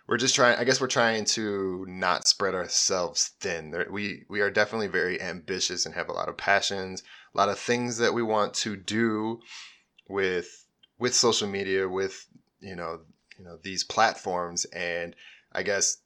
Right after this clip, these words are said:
right now we're trying to figure out that balance. You know, obviously everyone kind of, you know,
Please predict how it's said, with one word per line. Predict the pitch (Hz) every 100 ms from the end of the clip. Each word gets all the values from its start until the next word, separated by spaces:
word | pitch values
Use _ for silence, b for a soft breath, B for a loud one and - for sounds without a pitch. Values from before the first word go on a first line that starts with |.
| _
right | - 107 101
now | 110 104
we're | 98 113
trying | 107 113 98
to | 90
figure | - 101 87 87
out | 82
that | 80 78 -
balance. | 76 62 - - -
You |
know, | 87
obviously | 71 92 90 90 90 87 85
everyone | - 104 117 110 104
kind | 98 101 95
of, | 90 85
you | 113
know, | 101 90